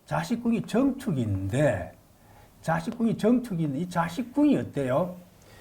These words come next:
이 세력이 목화 조토에 합해서 이걸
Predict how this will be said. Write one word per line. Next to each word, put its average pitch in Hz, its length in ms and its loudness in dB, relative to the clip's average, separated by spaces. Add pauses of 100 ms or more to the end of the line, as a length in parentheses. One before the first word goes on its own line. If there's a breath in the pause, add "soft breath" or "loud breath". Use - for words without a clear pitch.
(440 loud breath)
이 254 640 4
세력이 190 640 4
목화 208 960 6
조토에 180 240 -2
합해서 202 460 0
이걸 175 420 4